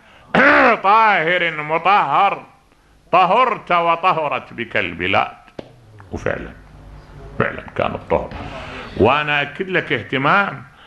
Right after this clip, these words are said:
<clears throat> اهتمام النبي <clears throat> صلى الله عليه وآله بالحسين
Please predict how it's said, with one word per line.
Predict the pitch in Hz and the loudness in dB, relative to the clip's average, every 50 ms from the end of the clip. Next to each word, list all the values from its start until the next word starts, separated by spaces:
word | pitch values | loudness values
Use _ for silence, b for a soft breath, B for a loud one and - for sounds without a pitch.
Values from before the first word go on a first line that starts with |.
| B B B B B B B B B B B - - - - - - | B B B B B B B B B B B -20 -20 -20 -20 -10 -4
<clears throat> | - - - - - - - - - - - - | 0 0 0 0 -2 -6 -8 -10 -10 -8 -2 -2
اهتمام | 226 175 156 135 127 135 131 - 151 156 175 190 214 214 208 | -2 -2 -2 -6 -8 -8 -8 -6 -2 0 2 2 2 2 0
النبي | 202 196 190 180 180 175 202 226 220 185 127 - - b b b b b b b b - | -2 0 0 0 0 0 0 -2 -2 -4 -6 -10 -18 b b b b b b b b -2
<clears throat> | 202 254 277 269 269 247 233 220 190 165 143 - | 0 0 2 2 0 0 0 -2 -2 -4 -6 -4
صلى | - 151 165 175 | -2 0 0 2
الله | 185 190 180 170 151 | 2 4 4 4 4
عليه | 147 151 160 165 156 147 | 2 2 2 0 0 2
وآله | 147 147 147 147 160 185 202 196 165 110 - - - - - _ _ _ _ _ _ _ _ _ _ _ _ _ _ _ - | 2 2 4 4 4 2 2 2 0 -2 -4 -6 -16 -20 -20 _ _ _ _ _ _ _ _ _ _ _ _ _ _ _ -4
بالحسين | 90 98 95 82 - 110 98 - - 127 147 165 170 165 151 147 147 143 139 | -2 0 0 0 -2 -4 -2 0 2 2 4 4 2 2 0 -2 -4 -8 -14